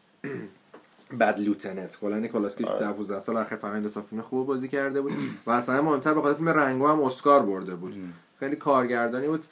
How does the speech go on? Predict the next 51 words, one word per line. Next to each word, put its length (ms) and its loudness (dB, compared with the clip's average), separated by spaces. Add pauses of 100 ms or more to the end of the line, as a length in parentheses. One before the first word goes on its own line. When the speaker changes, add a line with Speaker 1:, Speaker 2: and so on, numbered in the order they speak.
(180)
Speaker 1:
فکر 100 -2
کنم 140 6
تنها 320 6
فیلم 240 2
بدی 320 4
که 100 0
ساخته 380 6
بود 140 2
لون 260 4
رنجر 460 4
بود. 220 -8 (640)
Speaker 2:
آره. 200 -2
Speaker 1:
یعنی 200 -2
که 180 -4
اونم 280 6
باز 200 12
Speaker 2:
شکست 120 6
Speaker 1:
به 60 8
خاطر 300 8
Speaker 2:
خورد. 120 6
Speaker 1:
مشکلات 340 4
استودیویی 560 4
و 120 6
خب 100 2
Speaker 2:
آره. 80 2
Speaker 1:
بودجه 380 4
فیلم 220 0
کم 300 0
شد، 240 0
فیلم 160 -4
نامش 300 -2
عوض 260 0
شد. 180 -6 (320)
از 100 8
اون 100 6
طرف 140 10
ما 120 8
جان 280 6
لوگان 220 8
رو 60 4
داریم 240 4
که 260 4
خیلی 540 6
فیلم 180 0
نامه‌نویس 400 2
معروف، 380 2
یه 140 0
اسکار 440 4
برده، 220 2
گلادیاتور 600 2
نوشته، 600 0